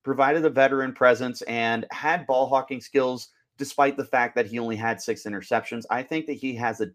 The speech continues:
decent argument. Next up, I've got Taylor Kelly. Now, everybody knows that I'm a big Taylor Kelly fan. He was a three-year starter for the program, ends up throwing just shy of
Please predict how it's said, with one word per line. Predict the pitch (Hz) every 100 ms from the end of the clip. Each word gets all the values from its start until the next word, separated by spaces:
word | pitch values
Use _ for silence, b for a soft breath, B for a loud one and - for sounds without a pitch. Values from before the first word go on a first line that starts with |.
| -
decent | 107 - 92 -
argument. | 90 101 110 101 _ _ _ -
Next | 135 156 - 160
up, | 156 - -
I've | 127 120
got | 120 117 -
Taylor | 110 92
Kelly. | 92 143 139 139
Now, | 127 117
everybody | 131 139 143 139
knows | 123 113 110
that | 113
I'm | 107 107
a |
big | 95 107 107
Taylor | - 104 95
Kelly | 107 120 120
fan. | 117 123 123 - _ _ _
He | - 156
was | 170 160
a | 127
three-year | - 143 165 156
starter | 147 139 135 127
for | 135
the | 123
program, | - 123 117 120 120 117 _ _
ends | 131 139 151
up | 147
throwing | 143 135 131 131 123 _ _
just | 143 143
shy | - 139 131 131
of | 113 113 110